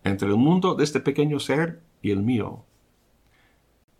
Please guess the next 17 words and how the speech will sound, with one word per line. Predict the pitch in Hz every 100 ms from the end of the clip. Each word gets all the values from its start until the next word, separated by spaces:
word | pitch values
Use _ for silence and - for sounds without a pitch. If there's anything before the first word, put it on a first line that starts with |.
| -
La | 113
nostalgia | 117 113 147 151 151 101 98
que | 107 101 -
esta | 104 104
experiencia | 104 101 104 101 107
me | 101 98
provocó | 101 98 - 113 110 95 -
fue | - 127 123 - -
no | 220
solo | 247 214 131
la | 98
experiencia | - 98 110 120 104
de | 95
usar | 95 110 107
esos | 101 92 -
teléfonos | 98 104 98 98 92 -
análogos, | 98 113 139 95 95 -